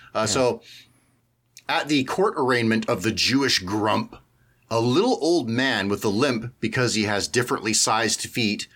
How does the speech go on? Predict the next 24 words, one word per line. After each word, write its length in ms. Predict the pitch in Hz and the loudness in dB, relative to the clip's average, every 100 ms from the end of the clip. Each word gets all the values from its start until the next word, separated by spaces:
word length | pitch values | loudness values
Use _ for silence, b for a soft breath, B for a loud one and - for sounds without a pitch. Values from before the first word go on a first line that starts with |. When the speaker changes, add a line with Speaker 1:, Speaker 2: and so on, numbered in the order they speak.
| B B | B B
Speaker 1:
his 200 | - 131 | -4 -2
name 240 | 135 131 113 | 2 0 2
being 320 | 113 110 110 - | 0 0 -2 -8
Whitey 460 | 110 104 135 135 131 | -4 0 2 2 2
Duvall, 600 | 120 110 110 92 104 - | 0 2 2 2 0 -4
he 180 | - 190 | -6 -2
emerges 580 | 202 156 214 226 160 127 | 0 2 2 2 0 0
from 220 | - 135 | 0 2
the 60 | 117 | 2
gallery 600 | 95 120 127 90 90 87 b b | 2 2 2 2 -2 -4 b b
to 80 | - | -2
speak 480 | 98 - 240 220 220 | 0 0 0 0 0
on 160 | 120 110 | 0 0
Davy's 420 | 117 113 104 90 | 2 2 0 -2
behalf. 680 | 107 92 110 71 62 - - _ b b b _ | -4 -2 -2 -2 -4 -10 -16 _ b b b _
He 160 | - 196 | -2 0
proposes 640 | 220 202 165 139 127 127 | 0 0 2 2 2 0
that 220 | - 92 90 | -2 -2 0
Davy, 520 | 160 233 113 85 113 b b - | 0 0 -2 -6 -10 b b -4
a 80 | 120 | -4
former 480 | - 139 165 147 | 0 0 2 2
kid 340 | 131 - 143 90 | 0 0 -2 0
basketball 600 | 117 151 - 185 110 90 | 0 0 2 2 2 0
star, 420 | - 80 71 113 | 0 -2 -2 -4